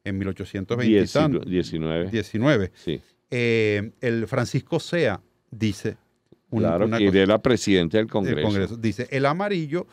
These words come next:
Speaker 1: son los pueblos que amamos la federación". Eso es lo que significa el amarillo, según él.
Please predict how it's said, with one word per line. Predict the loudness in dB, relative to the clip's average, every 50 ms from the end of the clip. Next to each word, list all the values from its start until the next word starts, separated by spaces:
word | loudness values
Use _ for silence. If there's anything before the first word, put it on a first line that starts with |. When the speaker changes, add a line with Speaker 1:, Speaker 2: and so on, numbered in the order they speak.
| _ _ _ _
Speaker 1:
son | _ -14 -12 -2 2 2 4 4 2 0 -2 -6 -2
los | 2 4 4 4 4 2
pueblos | 2 _ 4 4 4 4 2 -2 -2
que | -2 -2 -2
amamos | 0 0 -2 -2 -2 -2 -2 -2 0
la | 0 0 0
federación". | 0 0 0 2 2 0 -2 -4 -6 -6 -6 -6 -8 -12 _
Eso | -10 -6 -4 -4
es |
lo | -4
que | -4 -6
significa | -8 -6 -8 -6 -8 -8 -6 -6 -6
el | -4
amarillo, | -4 -6 -6 -8 -8 -10 -12 -12
según | -12 -10 -10 -10 -10 -10
él. | -12